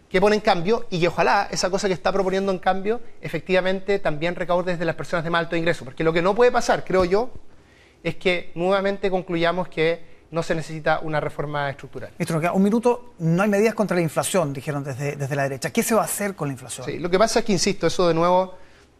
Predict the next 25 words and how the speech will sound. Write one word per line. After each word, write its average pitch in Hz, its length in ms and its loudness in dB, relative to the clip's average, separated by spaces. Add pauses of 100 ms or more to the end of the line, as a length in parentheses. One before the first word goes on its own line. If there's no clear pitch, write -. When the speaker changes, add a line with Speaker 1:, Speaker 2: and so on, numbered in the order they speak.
(440)
Speaker 1:
de 165 120 2
acuerdo 220 380 6
a 208 60 4
las 185 120 2
estimaciones 190 460 -2
del 196 100 2
Banco 196 220 0
Central, 185 600 -2 (640)
la 160 60 -2
inflación 196 400 2
va 202 40 4
a - 20 2
seguir 185 240 0
siendo 196 260 0
un 190 60 -2
tema 190 240 2
importante 190 540 -2
durante 175 300 0
este 147 200 0
año 202 280 -2 (1040)
y 160 60 -2
durante 175 320 4
el 170 80 2
próximo 190 420 2
año 220 280 2